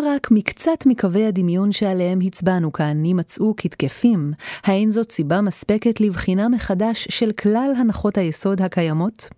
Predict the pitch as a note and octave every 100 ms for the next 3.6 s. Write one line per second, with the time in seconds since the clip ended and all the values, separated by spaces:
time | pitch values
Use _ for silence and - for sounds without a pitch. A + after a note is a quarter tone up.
0 | _ - - - - F#3 - F3 D3+ -
1 | A3 F#3 D#3+ - - E3+ F#3+ - - -
2 | E3+ G3 B3 A3+ - A3+ A3 A#3+ - A#3
3 | G#3 G3 A3+ A3+ B3+